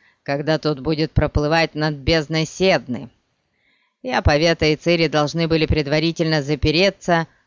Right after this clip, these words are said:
в специально защищенной каюте и выжить, а экипаж выжить был не должен, — докончил ведьмак.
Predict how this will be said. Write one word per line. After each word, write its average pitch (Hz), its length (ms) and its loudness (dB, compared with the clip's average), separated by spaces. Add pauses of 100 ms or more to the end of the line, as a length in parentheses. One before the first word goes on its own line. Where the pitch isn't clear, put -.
(160)
в - 40 -20
специально 175 640 0
защищенной 165 640 0
каюте 156 720 0 (240)
и 151 160 -2
выжить, 165 720 0 (560)
а 170 200 2
экипаж 196 760 2 (760)
выжить 208 680 2
был 156 240 0
не 160 180 0
должен, — 139 680 0 (720)
докончил 220 600 -2
ведьмак. 180 600 -8